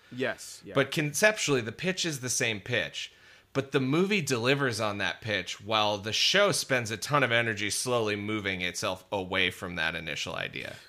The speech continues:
Speaker 1: Right. C-, in my memory, uh, like I said, I probably haven't seen that movie since it was, like, first on video.
Speaker 2: Mm-hmm.
Speaker 1: Um, and maybe I saw it a couple times after that, like, on H B O or something. But it,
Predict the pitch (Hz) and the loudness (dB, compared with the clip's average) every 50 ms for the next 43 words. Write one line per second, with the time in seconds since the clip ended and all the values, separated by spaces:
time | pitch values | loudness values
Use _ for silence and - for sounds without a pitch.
0 | - _ _ _ - 151 147 170 202 180 139 131 120 - 185 196 - 214 220 240 | -20 _ _ _ -18 -14 -6 -2 0 2 2 0 -2 -4 -6 -2 0 0 2 2
1 | 254 226 180 160 165 170 165 147 131 123 120 113 110 - - - - 123 120 113 | 2 2 2 2 0 2 2 0 0 0 0 -2 -6 -8 -10 -8 -4 -2 -2 0
2 | 120 160 175 - 156 - 170 139 135 139 135 - 214 196 180 143 139 139 131 113 | 0 -2 -2 -2 -4 -4 -2 0 0 -2 -2 -4 -6 -4 -4 -4 -4 -4 -6 -6
3 | 101 - 131 127 120 110 107 107 101 101 101 101 95 - - 117 107 95 - - | -8 -8 -6 -6 -4 -4 -4 -4 -4 -4 -6 -8 -8 -8 -10 -10 -10 -8 -8 -10
4 | - - - _ _ - 117 117 117 117 110 104 110 107 98 - - - - - | -10 -10 -14 _ _ -10 -8 -8 -6 -6 -6 -6 -6 -8 -8 -10 -20 -20 -20 -20
5 | - - 131 120 117 113 - - - - - _ _ _ _ _ _ _ _ - | -12 -4 -2 -2 -2 -2 -4 -6 -8 -10 -14 _ _ _ _ _ _ _ _ -10
6 | - 117 117 113 107 92 92 104 110 113 120 110 104 95 92 92 95 95 104 _ | -6 -4 -4 -4 -6 -8 -8 -6 -4 -2 -2 -2 -2 -4 -6 -8 -8 -12 -14 _
7 | _ _ _ - 127 127 117 110 110 110 107 104 110 110 107 104 101 101 98 98 | _ _ _ -12 -10 -8 -6 -6 -6 -6 -6 -4 -2 -2 0 0 0 -2 -4 -6
8 | 98 98 - - 135 135 139 143 143 135 127 127 - - 127 117 113 - - 113 | -8 -12 -12 -8 -4 0 2 2 4 4 2 2 0 0 -2 -2 -2 -4 -6 -12
9 | 113 117 - 120 110 107 101 107 104 101 - 104 107 104 101 98 - 104 104 104 | -12 -10 -10 -8 -8 -8 -6 -8 -10 -10 -8 -8 -6 -6 -6 -8 -10 -10 -10 -10
10 | 104 95 - - 107 107 107 104 101 101 98 - 107 92 101 104 98 95 - - | -10 -12 -10 -8 -6 -4 -4 -4 -4 -4 -6 -8 -10 -10 -10 -12 -12 -12 -14 -18
11 | - - - _ - - 139 143 - - - - - - | -20 -20 -20 _ -4 0 0 0 -2 -6 -20 -16 -16 -16